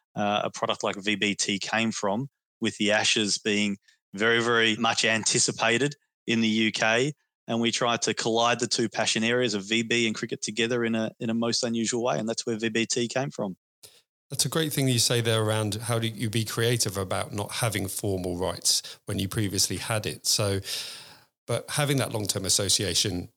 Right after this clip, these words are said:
Speaker 2: you've obviously utilising the, the, the recall of that. But what tips would you be giving other brands when they're thinking about involving themselves in a partnership or, or a sport that they've had previous association to but have to start thinking creatively here?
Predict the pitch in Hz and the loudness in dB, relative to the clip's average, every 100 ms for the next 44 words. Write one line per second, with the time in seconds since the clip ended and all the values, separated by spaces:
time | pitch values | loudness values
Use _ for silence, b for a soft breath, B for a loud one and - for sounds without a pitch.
0 | - 98 104 101 104 98 104 - 98 95 | -16 -6 -2 0 0 0 0 0 0 0
1 | 90 90 85 90 90 87 - 98 92 104 | 0 -2 -4 -2 -2 -6 -8 -10 -8 -6
2 | 104 104 - 85 85 80 80 76 302 - | -2 -2 -2 -6 -6 -6 -6 -6 -10 -10
3 | - 131 151 - 156 - 117 113 107 104 | -6 -2 0 0 0 0 0 0 0 -2
4 | 107 98 95 95 104 92 92 78 82 82 | -2 -4 -6 -6 -6 -4 -4 -4 -4 -4
5 | 82 85 85 95 87 87 82 82 80 - | -4 -4 -4 -6 -6 -6 -6 -6 -6 -12
6 | - 85 90 85 85 78 - 87 80 76 | -20 -8 -6 -4 -6 -2 0 0 0 -2
7 | - 85 76 - 82 90 - 80 85 85 | -4 -6 -6 -6 -2 0 0 0 -2 -2
8 | 80 B B B 104 95 - - 98 - | -4 B B B -6 0 0 2 -2 -2
9 | 87 92 80 110 98 - 90 85 - 87 | -4 -4 -2 -2 -2 -2 -2 0 0 0
10 | - 85 - 85 - 80 - 90 76 - | 0 0 0 0 -2 -2 -2 -2 -2 -6
11 | 85 - - 82 - 78 78 73 87 80 | -4 0 0 0 -4 -4 -6 -6 -6 -4
12 | - - 78 - 76 | -4 -6 -12 -10 -10